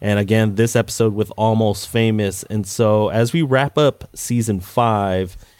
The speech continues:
and look forward to season six, is there a movie that you have in mind that you would like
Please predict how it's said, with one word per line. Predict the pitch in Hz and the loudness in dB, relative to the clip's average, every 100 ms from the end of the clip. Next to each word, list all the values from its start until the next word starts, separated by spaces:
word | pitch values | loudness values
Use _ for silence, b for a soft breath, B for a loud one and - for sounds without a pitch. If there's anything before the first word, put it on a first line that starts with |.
| b | b
and | 107 107 101 | -2 0 2
look | 117 - | -2 0
forward | 131 127 117 | 0 2 0
to | - | -4
season | - 113 110 104 | -6 -6 -4 -4
six, | 92 - 143 107 - - | -6 -2 0 0 -4 -8
is | 120 113 120 | -2 0 2
there | 185 226 | 2 4
a | |
movie | 156 120 139 147 147 143 143 B B B - | 4 4 2 2 0 2 0 B B B -2
that | 113 | 0
you | 120 | 2
have | 120 127 127 | 2 2 2
in | 113 | 2
mind | 107 110 113 113 113 107 | 2 2 2 0 -2 0
that | 107 107 | 0 0
you | 113 | -2
would | 117 104 | -2 -2
like | 101 110 113 | 0 2 0